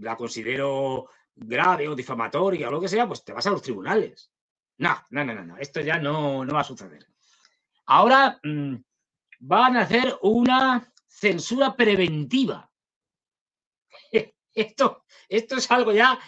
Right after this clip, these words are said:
de traca. Censura preventiva. Van a pre-, es que de verdad, lo de predesmentir. Es que es una cosa,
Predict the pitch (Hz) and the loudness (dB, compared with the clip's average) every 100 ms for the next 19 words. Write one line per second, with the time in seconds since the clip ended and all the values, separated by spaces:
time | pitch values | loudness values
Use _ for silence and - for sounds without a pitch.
0 | - - 175 156 214 202 - - _ _ | -20 -6 -6 0 2 2 -2 -12 _ _
1 | _ - 226 214 - 294 311 311 233 185 | _ 2 4 4 2 2 2 4 2 2
2 | 175 156 220 160 107 - _ _ _ - | 0 -2 -2 -2 -6 -12 _ _ _ -2
3 | 156 277 277 - _ - 220 - - _ | 4 4 2 -6 _ 2 2 2 -8 _
4 | _ 208 262 302 311 277 _ _ _ _ | _ 4 8 8 6 0 _ _ _ _
5 | _ _ _ _ 185 196 202 170 151 185 | _ _ _ _ -2 0 0 2 4 4
6 | 208 170 175 143 _ - 233 277 262 220 | 4 4 2 0 _ 2 4 6 6 6
7 | 190 175 156 127 208 131 - _ _ _ | 6 4 2 2 0 0 -8 _ _ _
8 | _ _ _ _ 175 214 254 202 170 190 | _ _ _ _ -6 -4 -2 0 0 0
9 | 196 202 | -2 -4